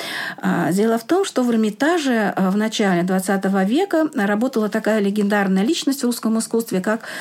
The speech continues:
а, Фёдор Фёдорович Нотгафт, крупнейший специалист западноевропейской и русской графики,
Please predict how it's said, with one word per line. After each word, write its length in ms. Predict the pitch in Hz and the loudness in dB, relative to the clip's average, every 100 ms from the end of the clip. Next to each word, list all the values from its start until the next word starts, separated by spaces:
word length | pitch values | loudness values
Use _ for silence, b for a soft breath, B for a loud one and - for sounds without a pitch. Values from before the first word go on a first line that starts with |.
| B B | B B
а, 160 | - 208 | -2 0
Фёдор 300 | 233 277 269 | 2 2 2
Фёдорович 480 | - 262 247 240 - | 2 2 2 0 2
Нотгафт, 640 | 226 190 220 - - - B B | 2 0 -4 -8 -14 -18 B B
крупнейший 500 | - 233 262 277 269 | -2 2 4 2 0
специалист 600 | 233 - 208 226 226 220 | -4 -4 -2 0 2 2
западноевропейской 1080 | 190 202 196 190 196 196 208 208 202 190 190 | 2 0 2 2 2 2 0 0 0 0 0
и 160 | 185 208 | 2 0
русской 380 | 202 185 180 | 0 0 -2
графики, 500 | 180 180 147 214 302 | 0 0 0 -2 -2